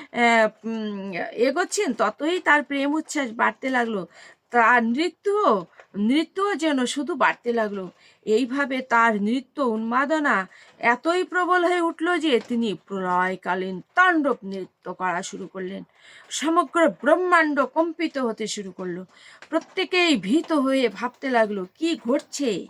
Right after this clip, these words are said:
এই সময় এই নৃত্য হচ্ছে কেন? এখন তো প্রলয়ের সময় আসেনি।"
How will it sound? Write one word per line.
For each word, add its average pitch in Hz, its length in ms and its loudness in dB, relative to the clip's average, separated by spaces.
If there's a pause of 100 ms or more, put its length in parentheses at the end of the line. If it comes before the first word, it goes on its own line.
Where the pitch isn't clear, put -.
(460)
এই 202 260 -2
সময় 196 360 -2
এই 220 240 0
নৃত্য 339 320 0
হচ্ছে 330 300 -2
কেন? 330 240 4 (840)
এখন 285 280 -4
তো 294 140 -6
প্রলয়ের 285 440 0
সময় 339 340 -2
আসেনি।" 349 540 -2